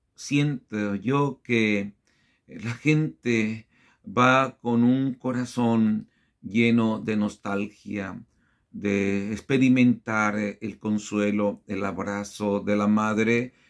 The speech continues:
que nos ha prometido su maternidad para consolar al afligido y enjugar las lágrimas de los muchos que hemos llorado a consecuencia de estas pandemias y,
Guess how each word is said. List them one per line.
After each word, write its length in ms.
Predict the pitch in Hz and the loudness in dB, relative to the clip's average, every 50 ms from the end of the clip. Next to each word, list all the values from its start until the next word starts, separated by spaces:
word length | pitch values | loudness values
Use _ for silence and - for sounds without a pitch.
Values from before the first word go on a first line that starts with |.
| - _ _ | -20 _ _
que 160 | - 104 107 | -4 -2 0
nos 280 | 107 107 107 101 - - | 2 2 0 -2 -4 -6
ha 180 | - 123 117 107 | -2 -2 -2 0
prometido 1000 | - 123 123 120 117 113 110 - - 120 120 123 113 117 127 127 131 131 135 - _ _ _ _ _ | 0 2 4 4 4 2 0 0 0 2 2 4 4 4 4 4 2 0 -4 -12 _ _ _ _ _
su 800 | _ - - - - 117 117 113 113 110 110 110 110 104 101 - _ _ _ _ _ _ | _ -20 -16 -6 -2 0 0 2 2 2 2 2 0 -2 -6 -10 _ _ _ _ _ _
maternidad 840 | - 117 120 - - 123 117 113 123 120 117 104 113 113 117 113 - | -2 -2 -2 2 2 2 2 4 4 2 4 4 2 2 2 0 0
para 360 | - 123 117 117 113 110 - | -2 -2 0 0 -2 -4 -4
consolar 600 | _ 110 113 107 107 - 110 107 104 104 107 107 | _ -2 -2 -2 -2 -4 -4 -2 -2 -2 -2 0
al 160 | 104 104 104 | -2 -2 -2
afligido 920 | 104 104 - - 110 104 104 - - 135 139 143 127 131 131 123 113 104 - _ _ _ _ _ _ | -4 -4 -6 -4 -6 -6 -6 -6 -2 0 0 2 4 4 4 4 4 0 -4 _ _ _ _ _ _
y 120 | 110 110 | 0 0
enjugar 500 | 117 113 117 117 110 101 101 113 110 110 | 0 0 0 -2 -2 0 0 0 0 0
las 140 | 117 117 113 | 0 0 2
lágrimas 680 | 123 131 139 131 127 131 131 120 110 113 110 107 101 | 4 4 4 2 2 2 2 4 4 4 2 0 -2
de 120 | 98 107 107 | -2 -2 -2
los 200 | 104 101 98 101 | -2 -2 0 0
muchos 440 | 123 160 196 196 - 175 165 160 | 0 0 0 -2 -4 -4 -4 -6
que 160 | - _ 117 117 | -6 _ -2 0
hemos 220 | 113 120 123 117 | 2 2 2 2
llorado 680 | 113 123 110 104 104 104 107 110 107 107 107 107 104 - _ _ _ _ _ _ | 0 0 -2 0 0 0 0 0 0 0 -2 -2 -4 -10 _ _ _ _ _ _
a 160 | - 98 - | -10 -10 -6
consecuencia 1040 | - 110 113 101 - - 104 101 - - 107 110 110 110 107 - - 113 110 107 95 | -2 -2 -2 -2 0 -4 -4 -4 -4 -2 0 0 0 0 -2 -2 -2 0 0 0 -2
de 140 | 85 104 104 | -2 -4 -4
estas 280 | 95 - - 104 101 | -4 -2 -6 -6 -6
pandemias 1040 | - _ 110 104 101 95 104 107 104 101 101 104 107 107 107 107 113 113 107 104 - | -6 _ -2 0 0 0 0 0 0 2 2 2 2 2 2 0 0 -2 -2 -4 -4
y, 440 | 120 113 107 107 104 101 101 98 - | -2 0 2 2 2 0 -2 -4 -8